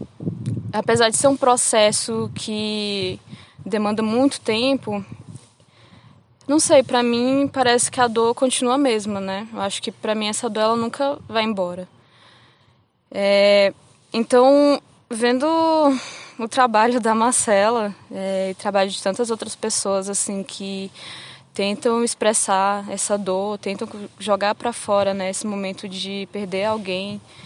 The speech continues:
e tentar homenagear, ou então, é,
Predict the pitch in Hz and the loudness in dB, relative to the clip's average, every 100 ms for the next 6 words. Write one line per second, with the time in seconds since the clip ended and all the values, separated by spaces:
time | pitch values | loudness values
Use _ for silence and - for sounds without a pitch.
0 | - - - - - 196 196 196 196 190 | -18 -20 -20 -20 -12 -8 -6 -6 -6 -4
1 | 185 175 185 226 - _ _ _ - - | -4 -4 -6 -10 -18 _ _ _ -20 -20
2 | - _ - - 240 247 262 269 269 285 | -20 _ -20 -12 -2 0 2 2 4 4
3 | 269 233 247 214 226 240 214 208 214 214 | 4 2 2 4 4 2 0 -2 -2 -2
4 | 220 214 214 208 202 196 190 | -2 -4 -2 0 0 0 0